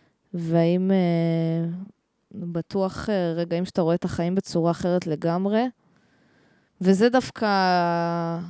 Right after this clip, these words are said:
כן לופ שהסכמתי עם עצמי להיסחף אליו, כאילו, של, אה, מעניין מה עובר לאנשים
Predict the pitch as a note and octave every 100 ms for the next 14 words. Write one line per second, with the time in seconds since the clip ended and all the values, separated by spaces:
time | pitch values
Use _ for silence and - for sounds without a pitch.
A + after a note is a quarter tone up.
0 | F#3+ - - G#3 G3+ G3 F#3+ - F#3+ F3
1 | - F#3 F#3 - F#3+ F3 E3 - F#3 F#3
2 | F#3+ F3+ F3 D#3+ E3 - E3 G3+ G3+ -
3 | A#3 A#3+ A#3 G#3 A#3 A3+ G3 - E3+ E3
4 | D#3+ E3 D#3+ G#3 - _ _ _ _ _
5 | _ F#3 F3 F3 G3 G3+ G3+ G3 F3 F#3
6 | F#3+ G3+ F3+ E3 - - F#3 F#3